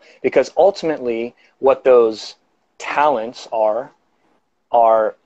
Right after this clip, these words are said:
units of influence that we're able to use in other people's lives. So I really had to look at my own story.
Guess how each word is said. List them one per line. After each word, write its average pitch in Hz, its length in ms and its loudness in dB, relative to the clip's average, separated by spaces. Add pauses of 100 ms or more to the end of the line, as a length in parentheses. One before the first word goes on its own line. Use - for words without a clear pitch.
(100)
units 151 520 0
of 156 200 -8
influence 113 840 -6 (240)
that 113 100 2
we're 120 160 2
able 131 240 2
to 120 140 -6
use 110 720 -2
in 117 120 -6
other 113 200 -2
people's 104 380 -6
lives. - 560 -2 (420)
So 120 580 2 (320)
I 151 200 2
really 202 280 -2
had 165 220 0
to 143 80 -4
look 135 220 -2
at 120 180 2
my 113 220 -10 (180)
own 156 240 2
story. 117 580 -4